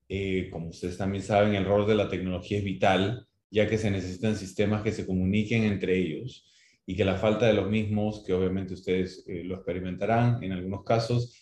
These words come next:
genera incertidumbre, poca visibilidad y no hay un, realmente un control, eh, específico de lo que se está haciendo. Entonces, la industria ha sido renuente al cambio a través de los años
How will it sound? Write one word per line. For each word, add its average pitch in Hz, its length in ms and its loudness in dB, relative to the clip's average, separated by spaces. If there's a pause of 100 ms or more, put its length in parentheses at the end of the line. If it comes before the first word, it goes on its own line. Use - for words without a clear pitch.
(460)
genera 117 380 4
incertidumbre, 110 1200 4
poca 110 280 0
visibilidad 98 760 2
y 104 80 0
no 101 120 -2
hay 107 60 0
un, 107 140 -2
realmente 98 640 -4
un 98 180 -2
control, 98 680 0
eh, 82 420 -8
específico 101 640 -2
de 98 60 4
lo 87 100 0
que 82 60 -8
se 78 80 -12
está - 140 -6
haciendo. 98 400 0 (360)
Entonces, - 560 -4 (380)
la 104 140 4
industria 110 720 6
ha 110 60 4
sido 113 220 4
renuente 110 640 2
al 98 100 0
cambio 110 300 -2
a 85 40 -4
través 98 220 -2
de 107 80 -2
los 98 220 -6
años 101 500 -4